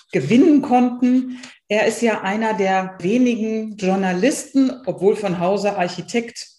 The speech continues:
und Jura und Politik hat er auch noch studiert, einer der wenigen, der in der bundesweiten Presse und Tageszeitung wirklich kritisch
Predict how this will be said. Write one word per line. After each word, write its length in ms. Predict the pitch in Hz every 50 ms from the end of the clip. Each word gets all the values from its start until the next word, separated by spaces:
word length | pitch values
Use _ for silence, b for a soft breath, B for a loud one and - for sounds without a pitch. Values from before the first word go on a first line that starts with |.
| _ _ _ _ _ _ _ _ _ - - _ -
und 180 | 160 165 151 -
Jura 320 | 185 214 254 208 214 208
und 100 | 185 170
Politik 520 | 190 180 165 175 170 - 226 226 226 202
hat 100 | 190 185
er 140 | 185 170 -
auch 160 | - 202 226
noch 100 | 226 226
studiert, 560 | 190 - - 220 190 180 185 196 196 196 196 - - _ _ _ _ _ _ _ -
einer 200 | 185 196 220 220
der 240 | 214 214 202 170 208
wenigen, 300 | 233 240 240 240 226 202
der 120 | 208 220
in 80 | 208 202
der 120 | 208 196
bundesweiten 1000 | 165 226 262 311 330 302 - - - - 180 175 185 180 180 - 180 175 165 175
Presse 560 | - - - 175 170 175 175 - - 180 160
und 200 | - 170 165 165
Tageszeitung 1000 | 160 170 170 190 196 202 202 196 - - - 180 170 180 185 185 190 190 185 165
wirklich 480 | 165 185 185 185 - 180 175 165 - -
kritisch 720 | - - 233 240 240 - 233 226 226 226 226 - B B